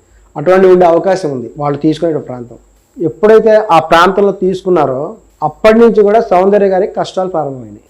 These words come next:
ల్యాండ్ ఎప్పుడైతే ఆమె తీసుకున్నారో ఆ ల్యాండ్ ప్రభావం వల్ల కూడా ఆమెకి యాక్సిడెంట్ అయిపోయి చనిపోయింది. ఆమె చనిపోవడానికి ఈ ల్యాండ్ కూడా ఒక కారణం.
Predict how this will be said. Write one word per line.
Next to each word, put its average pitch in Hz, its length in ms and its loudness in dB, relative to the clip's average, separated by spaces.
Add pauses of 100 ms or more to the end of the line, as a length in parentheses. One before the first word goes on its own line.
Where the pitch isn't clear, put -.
(240)
ల్యాండ్ 170 320 2
ఎప్పుడైతే 190 320 0
ఆమె 170 280 0
తీసుకున్నారో 160 600 -4 (260)
ఆ 139 100 -6
ల్యాండ్ 165 480 2
ప్రభావం 185 380 2
వల్ల 185 220 -2
కూడా 190 360 -6 (320)
ఆమెకి 156 260 -2
యాక్సిడెంట్ 185 460 0
అయిపోయి 190 280 -2 (100)
చనిపోయింది. 190 340 0
ఆమె 113 140 -12 (440)
చనిపోవడానికి 208 640 2
ఈ 185 80 4
ల్యాండ్ 170 340 4
కూడా 208 140 4
ఒక - 140 -2
కారణం. 160 420 -4